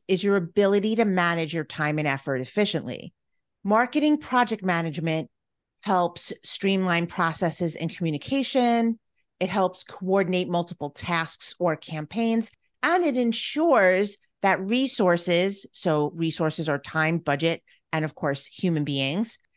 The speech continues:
So you're ensuring that those resources are being used wisely.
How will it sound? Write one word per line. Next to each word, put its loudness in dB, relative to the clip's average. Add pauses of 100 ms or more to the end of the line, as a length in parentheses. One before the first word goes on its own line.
(180)
So 0
you're 2
ensuring 0
that 2
those -2
resources -2
are 4
being 0
used -2
wisely. -4